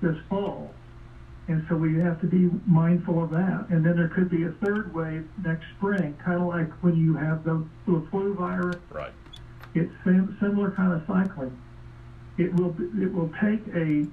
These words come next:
Speaker 1: a remedy or a, a, you know, a vaccine. Once they get a vaccine for this, that will help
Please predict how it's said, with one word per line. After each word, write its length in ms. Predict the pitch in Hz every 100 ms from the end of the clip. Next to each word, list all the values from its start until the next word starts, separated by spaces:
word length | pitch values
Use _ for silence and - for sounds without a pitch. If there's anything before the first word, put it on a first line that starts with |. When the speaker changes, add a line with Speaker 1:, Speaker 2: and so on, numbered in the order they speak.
| 190
Speaker 1:
a 80 | 165
remedy 640 | 160 208 214 156 151 147
or 180 | 156 143
a, 260 | - -
a, 200 | 175 98 - 165
you 60 |
know, 240 | 156 165 202
a 40 | 175
vaccine. 680 | 170 175 - 196 180 147 151
Once 220 | 175 185 185
they 200 | 202 196 - - 165 -
get 140 | 165 180
a 60 |
vaccine 680 | 165 165 160 - 208 220 208
for 120 | 147
this, 260 | 135 139 151 - -
that 280 | 160 185 -
will 160 | 175 -
help 340 | 196 202